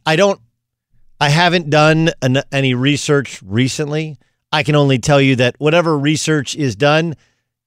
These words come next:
in my mind and in my eyes and in my senses, during my lifetime as somebody who's spent forty-four years old, twelve, thirty years in Southern California,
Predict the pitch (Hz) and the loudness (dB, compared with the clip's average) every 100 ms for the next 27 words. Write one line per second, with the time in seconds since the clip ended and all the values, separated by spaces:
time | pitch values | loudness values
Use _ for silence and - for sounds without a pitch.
0 | - 127 131 170 185 135 107 104 110 - | -6 -2 2 2 2 2 0 -2 -4 -12
1 | _ _ - 123 127 131 156 160 107 92 | _ _ -6 -2 0 2 2 2 0 -4
2 | 90 92 - _ - 123 127 147 160 147 | -6 -10 -14 _ -8 -4 0 2 2 2
3 | 123 98 - 101 95 - _ - 135 127 | -2 -2 -8 -12 -12 -14 _ -6 -2 0
4 | 139 165 147 110 101 110 104 110 - 143 | 0 2 2 0 -2 -4 -4 -4 -2 0
5 | 131 120 120 - - 139 127 117 - _ | 0 0 -2 -6 -2 0 0 -4 -12 _
6 | _ _ _ _ _ _ _ _ _ _ | _ _ _ _ _ _ _ _ _ _
7 | _ _ _ _ _ _ _ - - - | _ _ _ _ _ _ _ -20 -20 -20
8 | - - - - - - - - _ - | -10 -8 -8 -16 -20 -20 -20 -20 _ -20
9 | - - _ - - - - _ _ _ | -20 -20 _ -20 -20 -20 -20 _ _ _
10 | _ _ _ _ _ - 139 - 190 190 | _ _ _ _ _ -12 -6 2 4 4
11 | 170 156 117 135 - _ _ _ _ _ | 2 2 0 -2 -10 _ _ _ _ _
12 | _ _ _ _ _ _ - 160 160 - | _ _ _ _ _ _ -4 0 2 2
13 | 170 151 160 147 - 175 160 135 | 2 2 2 2 2 2 2 2